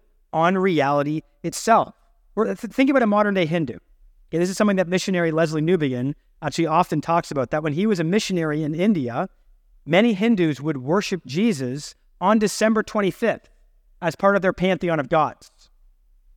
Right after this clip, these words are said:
So they'd hear the message about this God who's come that loves them and say, "Okay, well, we should worship him as part of every other God that we worship." And we can easily look at that and say, "Okay, well, that's just kind of fitting him in."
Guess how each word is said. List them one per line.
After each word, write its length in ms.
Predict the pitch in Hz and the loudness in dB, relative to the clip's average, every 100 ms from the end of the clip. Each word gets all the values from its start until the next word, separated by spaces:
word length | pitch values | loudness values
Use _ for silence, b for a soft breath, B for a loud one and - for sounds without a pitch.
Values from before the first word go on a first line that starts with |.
| - | -6
So 60 | |
they'd 120 | 175 165 | -2 0
hear 180 | 233 | 0
the 80 | 240 | 2
message 760 | 202 240 294 208 240 - - - _ _ _ - | 4 2 2 2 0 -2 -12 -18 _ _ _ -8
about 320 | 170 196 185 | 0 0 2
this 180 | 196 - | -2 0
God 480 | 202 214 190 240 254 _ | 2 4 4 2 -2 _
who's 180 | 180 170 | -4 -2
come 320 | - 190 208 - - | 2 2 2 -2 -6
that 120 | 175 | 0
loves 220 | 196 233 | 2 2
them 100 | 202 | 2
and 80 | 185 | 0
say, 160 | 196 202 | 0 -2
"Okay, 260 | 196 208 | 0 0
well, 100 | 220 | 0
we 120 | 202 214 | 0 -2
should 120 | 208 | 0
worship 260 | 240 226 | -2 0
him 140 | 185 208 _ _ | 0 0 _ _
as 140 | 151 131 | -12 -12
part 380 | _ - 202 | _ -2 0
of 120 | 208 156 | 0 -2
every 440 | 175 185 185 202 | -2 -2 0 0
other 260 | 180 160 156 | 2 2 2
God 320 | 143 131 127 127 _ - | 0 -2 -2 -6 _ -10
that 100 | 131 | -6
we 80 | 135 | -2
worship." 460 | 147 226 - - _ _ _ _ _ _ - | 0 0 -2 -14 _ _ _ _ _ _ -4
And 120 | 185 | 2
we 100 | 277 | 2
can 100 | 294 | 2
easily 340 | 262 277 226 196 | 2 2 2 2
look 200 | 247 220 | 2 2
at 40 | |
that 100 | 175 | 0
and 80 | 170 | 0
say, 140 | 180 | 0
"Okay, 180 | 170 170 | 0 0
well, 100 | 151 | 0
that's 180 | 165 185 | 0 -2
just 180 | - - | -4 -4
kind 100 | 180 | -4
of 80 | - | -6
fitting 300 | - 175 175 | -4 -4 -2
him 140 | 170 | -2
in." 200 | 214 - | -2 -4